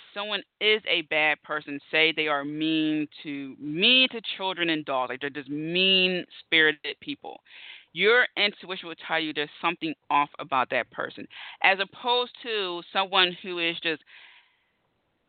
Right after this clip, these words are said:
the life of the party all the time. Like, they're always hyper, they're always, um, telling people an awesome story. They're just high energy, and you're not a high energy person. Okay, that's a personality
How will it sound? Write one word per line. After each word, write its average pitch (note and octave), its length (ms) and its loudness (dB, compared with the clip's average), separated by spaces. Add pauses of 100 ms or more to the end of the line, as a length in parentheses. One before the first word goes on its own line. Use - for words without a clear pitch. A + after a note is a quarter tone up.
the E3 80 6
life D3+ 400 4
of F3+ 100 -6
the E3+ 100 -10
party D#3+ 300 -8
all C3 140 -12
the C3 80 -12
time. D3+ 160 -14
Like, C3 160 -14
they're D3 240 -10
always E3+ 640 -4 (400)
hyper, D#3+ 840 0 (120)
they're D#3 200 2
always, E3 720 4 (300)
um, C3+ 400 0 (480)
telling F3+ 200 2
people D#3+ 500 0
an C#3+ 160 -2
awesome F3+ 420 4 (120)
story. D#3+ 640 0 (260)
They're F3 120 6
just E3 180 2
high F3 480 4
energy, D#3 420 -6
and C#3+ 80 -12
you're D#3 120 -6
not E3+ 160 2
a D#3+ 80 0
high D#3 360 0
energy C#3+ 440 -14
person. D3+ 520 -12 (380)
Okay, D3+ 220 0
that's E3+ 180 2
a G3 60 -10
personality F3+ 1160 2